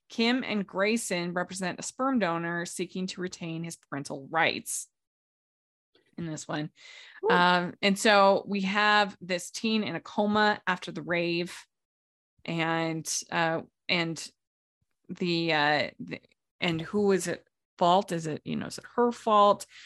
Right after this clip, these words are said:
Speaker 1: The, and you, you have the rave guy threatens Jane and leaves this threatening picture on there. And, uh, and at first Jane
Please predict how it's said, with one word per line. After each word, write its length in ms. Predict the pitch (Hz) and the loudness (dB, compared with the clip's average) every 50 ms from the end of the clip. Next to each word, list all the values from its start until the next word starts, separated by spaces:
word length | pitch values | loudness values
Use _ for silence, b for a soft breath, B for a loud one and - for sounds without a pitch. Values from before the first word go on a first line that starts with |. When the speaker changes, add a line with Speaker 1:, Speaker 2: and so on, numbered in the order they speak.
| B B B | B B B
Speaker 1:
The, 240 | - 165 160 160 - _ | -6 -6 -6 -6 -8 _
and 340 | - - 180 170 165 160 - - | 2 4 4 4 4 2 0 -2
you, 280 | - 165 170 165 151 - | -4 -2 -2 -2 -4 -6
you 140 | - 175 180 | 0 2 2
have 240 | 175 170 175 170 - | 2 4 2 0 0
the 80 | 160 151 | -2 -2
rave 340 | 147 160 175 190 196 190 - | 2 4 4 4 4 4 4
guy 400 | 175 156 156 156 156 151 117 - - - | 4 6 6 6 4 4 2 -2 -6 0
threatens 540 | 165 170 147 - - 180 208 214 214 226 | 2 2 2 2 2 -2 -2 -2 -2 -4
Jane 500 | 247 185 220 233 233 233 226 233 233 226 | -8 -6 -2 0 0 2 2 2 0 0
and 220 | 226 - - 165 170 | -2 -4 -6 -6 -4
leaves 480 | 170 165 165 160 147 - - - - _ _ _ - - - | -4 -4 -4 -4 -4 -4 -4 -4 -6 _ _ _ -18 -10 -6
this 460 | 156 156 151 - - - - - - _ | -4 -4 -2 -2 -2 -4 -4 -6 -10 _
threatening 400 | - - 160 - - 147 156 156 | -6 -4 -4 -4 -4 -4 -6 -6
picture 640 | - - - 180 180 - - 226 240 277 330 370 349 - _ _ _ _ _ _ _ _ _ _ _ - | -6 -6 -6 -4 -2 0 2 4 4 4 4 2 -2 -4 _ _ _ _ _ _ _ _ _ _ _ -4
on 220 | - 202 208 214 | -2 0 2 4
there. 360 | 226 226 226 233 233 233 - - | 4 4 4 4 2 2 0 -2
And, 400 | - 180 170 170 165 170 170 - - - - - | -4 -2 -2 -2 -2 -4 -6 -6 -8 -10 -8 -6
uh, 40 | 165 | -4
and 680 | 165 165 160 160 156 - - - 175 165 156 147 - - - _ _ - - 180 | -2 -2 0 -2 -2 -4 -4 -4 -2 -2 -2 -4 -6 -10 -12 _ _ -8 -8 -8
at 80 | 165 - - | -8 -6 2
first 460 | - 240 254 254 233 - - - - _ - 185 | 6 6 6 6 2 -2 -4 -6 -10 _ -12 -10
Jane 500 | 170 175 175 175 170 175 170 170 170 - | -6 -2 -2 -2 0 -2 -2 -2 -4 -6